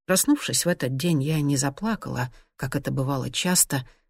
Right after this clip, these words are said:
потому что почувствовала, что сегодня что-то произойдет. Ощутив эту щекотную волну ожидания —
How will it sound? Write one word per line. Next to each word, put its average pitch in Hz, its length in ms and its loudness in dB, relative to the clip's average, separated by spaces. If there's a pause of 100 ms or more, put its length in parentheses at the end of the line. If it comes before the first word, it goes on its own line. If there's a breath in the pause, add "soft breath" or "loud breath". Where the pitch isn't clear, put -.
потому 151 280 0
что - 200 0
почувствовала, 147 840 0
что - 260 -2
сегодня 175 640 2
что-то - 480 -4
произойдет. 185 880 -4 (720)
Ощутив - 600 2
эту 160 340 4 (200 loud breath)
щекотную 156 760 0
волну 147 440 4
ожидания — 147 840 0